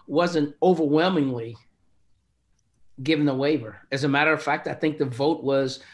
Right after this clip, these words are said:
the House vote was two sixty-eight to one fifty-one on, on General Mattis. So everybody didn't agree that Mattis should be there. I personally felt that Mattis should be,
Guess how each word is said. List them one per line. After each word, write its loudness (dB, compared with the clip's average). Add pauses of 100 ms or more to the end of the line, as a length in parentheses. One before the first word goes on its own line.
the -6
House 0
vote 0
was -6
two -8
sixty-eight -4
to -4
one -2
fifty-one -6
on, -6 (360)
on 0
General 0
Mattis. -6 (240)
So -2
everybody 2
didn't 0
agree 0 (160)
that -4
Mattis 2
should -6
be 0
there. -12 (340)
I 2
personally -4
felt -8
that -8
Mattis -6
should -8
be, -6